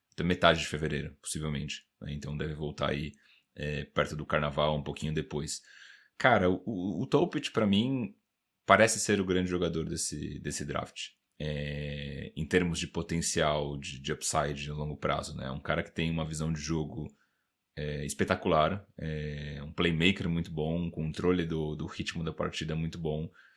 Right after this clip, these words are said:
um cara que consegue controlar o pick and roll, consegue encontrar os jogadores livres, consegue acionar, é, qualquer jogador em qualquer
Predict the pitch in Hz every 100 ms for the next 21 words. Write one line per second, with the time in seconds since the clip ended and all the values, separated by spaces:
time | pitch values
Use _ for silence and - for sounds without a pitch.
0 | _ _ - - 80 - 82 80 80 80
1 | - 82 82 78 - - 78 80 87 85
2 | 82 82 78 78 82 82 78 73 85 90
3 | 82 80 80 80 80 82 82 80 80 -
4 | 85 85 82 80 85 80 80 - _ _
5 | _ _ _ 78 76 76 76 73 82 -
6 | 85 98 90 85 82 87 87 - 85 85
7 | 85